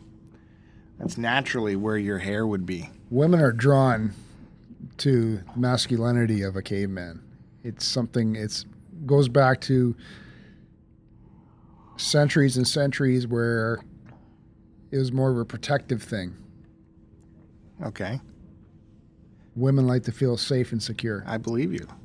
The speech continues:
Speaker 1: So why are you shaving off all your cavemanish?
Speaker 2: Well, normally it's, you, you do trim around, right? The outer area.
Speaker 1: Mm-hmm.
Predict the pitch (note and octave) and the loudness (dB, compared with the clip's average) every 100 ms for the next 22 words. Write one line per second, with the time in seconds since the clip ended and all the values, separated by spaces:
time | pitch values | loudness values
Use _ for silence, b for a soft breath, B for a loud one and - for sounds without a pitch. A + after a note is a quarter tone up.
0 | - - - - B2 A2 A2+ A2+ A2+ A2 | -20 -20 -10 0 2 4 4 4 2 2
1 | G#2+ - A#2 G#2+ G#2 A2 G#2+ A2+ G#2+ G#2 | 0 0 2 2 0 -2 -2 0 0 0
2 | G2+ - A2 G2 G2 G2+ C3 G2+ - - | -4 -2 0 0 -2 -4 -4 -8 -10 -14
3 | b b b b b b b b b b | b b b b b b b b b b
4 | - C#3+ D#3 G3+ F#3+ C#3+ B2+ A#2 - - | -2 4 6 8 8 8 6 2 -6 -8
5 | - - - - C3 A#2+ D3 C3 C3+ B2+ | -18 -20 -16 -4 -4 -2 -2 2 4 4
6 | - D3+ B2+ A#2+ C3 A#2 G2 G#2 - - | 2 2 2 2 2 0 -4 -10 -14 -20
7 | - - - - - A2 A#2 - - - | -20 -20 -20 -20 -10 -6 -6 -8 -20 -20
8 | - - - - - - - - - _ | -20 -20 -20 -20 -20 -20 -20 -20 -20 _
9 | - _ _ - - - - _ _ - | -20 _ _ -20 -20 -20 -20 _ _ -20
10 | - - _ _ - _ - B2 B2 A#2+ | -20 -20 _ _ -20 _ -6 0 2 2
11 | A2+ G#2+ G2+ B2 E3 - - - - - | 0 -2 -4 -4 -6 -14 -20 -20 -18 -8
12 | A#2+ G3+ | -6 -4